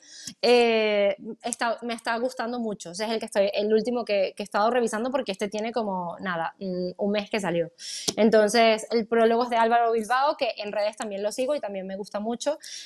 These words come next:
Entonces, la verdad es que me gusta bastante, o sea, me parece que sobre crianza en general está como muy en la línea de muchas cosas que, que pienso.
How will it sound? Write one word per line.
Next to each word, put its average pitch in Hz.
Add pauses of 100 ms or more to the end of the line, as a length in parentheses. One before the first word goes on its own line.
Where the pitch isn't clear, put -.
Entonces, 220
la 208
verdad 196
es -
que 214
me 214
gusta 214
bastante, 185
o 175
sea, 180
me 180
parece 180
que 202
sobre 196
crianza 208
en 214
general 214 (300)
está 220
como 220
muy 190
en 208
la 196
línea 180
de 190
muchas 175
cosas 185
que, 170
que 185
pienso. 165